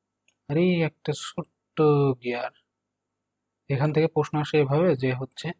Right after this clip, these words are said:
এই দুইটা গিয়ারের মধ্যে কোনটা দ্রুত ঘুরবে, হ্যাঁ, কোনটা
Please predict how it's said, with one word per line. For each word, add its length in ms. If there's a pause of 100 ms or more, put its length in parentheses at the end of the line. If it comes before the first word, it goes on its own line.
(500)
এই 160 (100)
দুইটা 320
গিয়ারের 360
মধ্যে 240 (140)
কোনটা 440 (880)
দ্রুত 300 (140)
ঘুরবে, 260 (100)
হ্যাঁ, 160 (300)
কোনটা 320